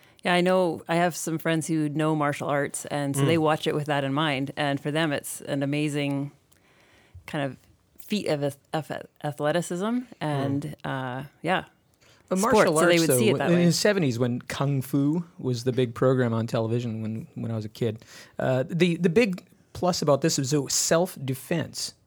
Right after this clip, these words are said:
Speaker 3: You never, uh, Kwai Chang Caine, he never actually aggressively used his
Speaker 2: Mm.
Speaker 3: kung fu powers. He only used them to defend the
Speaker 2: Yeah.
Speaker 3: weak and to defend himself.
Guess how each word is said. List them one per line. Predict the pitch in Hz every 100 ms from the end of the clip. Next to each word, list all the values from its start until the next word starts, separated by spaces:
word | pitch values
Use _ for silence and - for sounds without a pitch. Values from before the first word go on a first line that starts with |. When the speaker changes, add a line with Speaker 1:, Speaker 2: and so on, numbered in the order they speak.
| _
Speaker 3:
You | 147 151
never, | 147 151 117
uh, | 120 127
Kwai | 123 -
Chang | 110 104 120
Caine, | 107 120 123 113 - -
he | 139
never | 135 131 139 143 135
actually | 131 135 151 139 135 131
aggressively | 143 123 170 208 151 123 120
used | 113 120 113 120 - - -
his | - 131 190
Speaker 2:
Mm. |
Speaker 3:
kung | 165 147
fu | 131 - 190
powers. | 170 98 90 80 90 - - - -
He | - 165 156
only | 175 165
used | 165 156
them | 139
to | 131
defend | 135 127 - 180 98 90 120 -
the | 135
Speaker 2:
Yeah. | 127 143
Speaker 3:
weak | 113 -
and | 131 113 117
to | 131
defend | 131 - 127
himself. | - 123 - - 190 151 - -